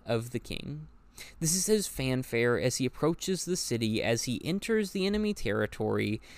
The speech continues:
and as he seeks to stake his claim on his kingdom.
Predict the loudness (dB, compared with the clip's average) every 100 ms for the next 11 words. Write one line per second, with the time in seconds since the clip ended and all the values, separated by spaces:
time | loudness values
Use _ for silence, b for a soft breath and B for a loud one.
0 | B -2 2 2 2 -2 -2 -2 -4 -2
1 | -2 -2 0 0 2 2 2 0 -4 0
2 | 0 0 -2 -2 -2 -4 -4 -4 -4 -6
3 | -8 -6 -8 -8